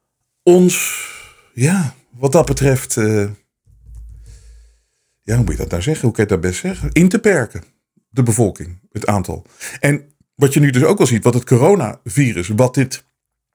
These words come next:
het feit dat wij allemaal in lockdown zijn gegaan. En natuurlijk, ja, de moraalnarcisten en de bruikbare idioten waar roepen van: "Ja, we doen dit voor de medemensen, voor de ouderen." Je ziet dat er meer ouderen sterven natuurlijk nu, eenzaam en alleen.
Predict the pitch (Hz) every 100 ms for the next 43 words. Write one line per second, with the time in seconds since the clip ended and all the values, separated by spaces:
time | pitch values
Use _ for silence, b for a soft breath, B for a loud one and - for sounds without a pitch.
0 | _ - - - 120 - 143 143 117 127
1 | 117 123 117 139 143 113 104 95 98 95
2 | 90 87 - _ _ _ _ - 120 113
3 | 120 110 - 117 110 107 104 123 131 120
4 | 110 110 104 131 117 - 101 92 98 98
5 | 110 107 107 104 101 107 120 123 101 101
6 | 98 113 123 135 208 B 240 233 254 233
7 | - 214 247 359 381 294 185 180 226 214
8 | - 370 320 311 113 104 147 151 190 147
9 | 143 156 139 165 - 92 - 92 76 78
10 | 73 82 80 80 80 95 90 90 82 87
11 | 85 80 80